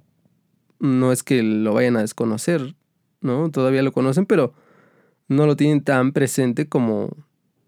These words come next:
como otras marcas que siguen, eh, innovando y sacando cosas un poquito más arriesgadas y no solamente versiones de sus juegos ya clásicos.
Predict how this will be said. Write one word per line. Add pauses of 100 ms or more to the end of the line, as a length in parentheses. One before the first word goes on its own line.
(200)
como
otras
marcas
que
siguen, (680)
eh,
innovando
y
sacando
cosas
un
poquito
más (520)
arriesgadas
y
no
solamente
versiones (760)
de
sus
juegos
ya
clásicos.